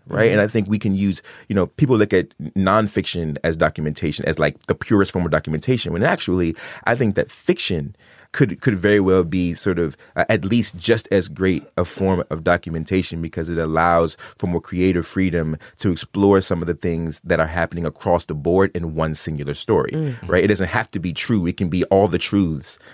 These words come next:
Speaker 1: uh, in one truth instead of it being, like, a singular truth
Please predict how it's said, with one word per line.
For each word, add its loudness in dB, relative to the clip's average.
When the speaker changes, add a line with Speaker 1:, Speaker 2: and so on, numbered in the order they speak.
Speaker 1:
uh, 2
in 0
one 2
truth -2
instead 0
of 2
it 0
being, 0
like, 0
a -2
singular 0
truth -10